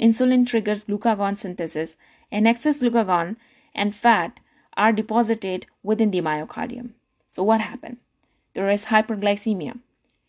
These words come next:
of fetus and maternal, which leads to increased insulin secretion, okay, and excess glucagon secretion. Excess glucagon secretion,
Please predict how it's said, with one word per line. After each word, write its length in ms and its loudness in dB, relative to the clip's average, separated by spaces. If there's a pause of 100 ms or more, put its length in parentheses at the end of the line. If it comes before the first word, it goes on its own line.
(260)
of 160 -2
fetus 640 0
and 340 -2 (160)
maternal, 540 -6 (520)
which 220 0
leads 300 2
to 240 -8 (580)
increased 600 2
insulin 420 0
secretion, 600 -8 (580)
okay, 300 -6 (400)
and 380 4
excess 380 -2
glucagon 400 0
secretion. 560 -8 (460)
Excess 520 0
glucagon 500 0
secretion, 680 -4